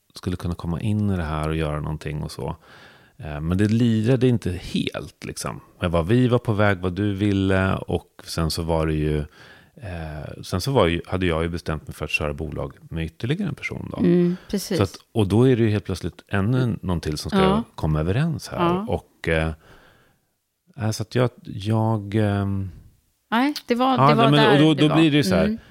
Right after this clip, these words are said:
Speaker 1: ett beslut där, där den inre kompassen kanske säger så här att det skulle vara skitkul att göra det här tillsammans,
Speaker 2: Mm.
Speaker 1: men också realiteterna gör att, nej, det här,
Speaker 2: Det skulle bli svårt
Speaker 1: det här är
Speaker 2: av
Speaker 1: svårt
Speaker 2: någon
Speaker 1: just nu.
Speaker 2: anledning. Ja.
Speaker 1: Ja.
Speaker 2: Nej, men precis. Eh,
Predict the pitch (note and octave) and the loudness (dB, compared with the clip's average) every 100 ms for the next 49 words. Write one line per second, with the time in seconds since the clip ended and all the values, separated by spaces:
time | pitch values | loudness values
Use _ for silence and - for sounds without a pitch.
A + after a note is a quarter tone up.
0 | - - - A2+ - D#3+ A#2+ C#3+ - - | -10 -8 -2 -2 0 4 4 2 -4 -4
1 | G2+ G2+ F#2+ G#2+ G#2 G#2 - - - E3+ | 0 2 0 0 0 0 -4 -6 0 2
2 | E3 F#2+ F2+ E2+ - D2+ D2+ D#2+ D#2 D2 | 2 2 0 -2 -4 -8 -8 -4 -4 -4
3 | C#2+ D2 - _ F#2+ - F#2 E2 - E2+ | -4 -6 -10 _ -4 0 0 0 0 -2
4 | - B2 F2 D2+ D#2+ D#2+ C#2 C#2+ - C#3 | 0 -2 0 -2 0 0 -2 -6 -2 2
5 | A#2+ D2+ F2+ G3 F3+ F3+ - _ _ F2+ | 2 0 0 0 2 0 -4 _ _ 0
6 | E2+ F2 E2+ - E2+ E2 D#2+ - C#3 D3 | 2 2 -2 -4 -2 0 -2 -4 -4 -4
7 | - E2 D2+ C#2+ D2 C2 - E2+ - - | -4 -6 -4 -4 -4 -6 -8 -10 -14 -20
8 | - - D#2+ F2 F2+ F#2+ F2+ D#2 D2+ - | -12 -6 -6 -6 -8 -4 -4 -4 -8 -12
9 | - - - _ _ _ _ _ _ F#3+ | -16 -18 -20 _ _ _ _ _ _ -14
10 | - F3 E3 - G2 G2+ A#2+ A2 - D#3+ | -8 -6 -6 -4 0 2 4 2 2 2
11 | D#3 - - - D#3+ - - F2 F#2 - | 2 -2 -6 -8 -8 0 0 0 -4 -8
12 | A3+ A3+ A3 - - G#3+ A#3+ B3 A#3 - | -4 -4 -6 -14 -4 2 2 2 0 -4
13 | - - C#4+ C#3+ - - - F3 E3+ F3 | -6 -2 -2 -2 -8 -8 -4 -4 -4 -6